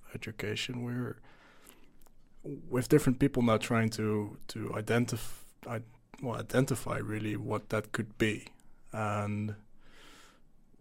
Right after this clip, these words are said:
we have a working definition, wh-, which sees it as a,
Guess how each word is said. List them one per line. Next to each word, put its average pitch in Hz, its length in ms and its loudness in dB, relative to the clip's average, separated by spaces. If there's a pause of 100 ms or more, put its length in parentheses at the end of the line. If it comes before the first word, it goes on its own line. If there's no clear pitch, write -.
(540)
we 127 120 0
have 104 160 4
a 104 60 2
working 120 480 8
definition, 113 800 -4 (480)
wh-, 101 320 -10
which - 280 -6
sees 107 260 -2
it 107 120 -2
as 107 280 -2
a, 107 260 -4